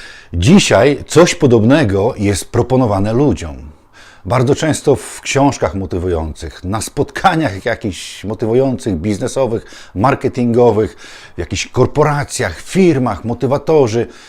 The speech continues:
zapędzają ludzi do takiego mechanizmu zarabiania. Ludzie od rana do nocy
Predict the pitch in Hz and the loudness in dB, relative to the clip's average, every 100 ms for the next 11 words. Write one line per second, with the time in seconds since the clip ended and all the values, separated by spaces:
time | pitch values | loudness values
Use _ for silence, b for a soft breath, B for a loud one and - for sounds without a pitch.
0 | B 90 117 - 143 135 117 156 143 113 | B -2 0 2 2 2 2 2 2 0
1 | 98 107 120 107 82 98 123 123 B B | 0 2 4 2 0 -2 -4 -6 B B
2 | B B B - 95 - 110 123 117 113 | B B B -4 -2 -2 -2 0 2 2
3 | 127 123 135 127 147 143 113 131 123 87 | 2 0 0 2 4 4 2 0 -2 -2
4 | 80 117 127 123 120 139 117 92 73 - | -2 0 0 0 0 -2 -4 -4 -6 -14
5 | B B B B 120 120 127 127 104 123 | B B B B -2 0 0 0 0 2
6 | 139 135 127 101 110 117 131 120 - 120 | 2 2 0 -2 -2 0 0 -2 0 0
7 | 110 | 0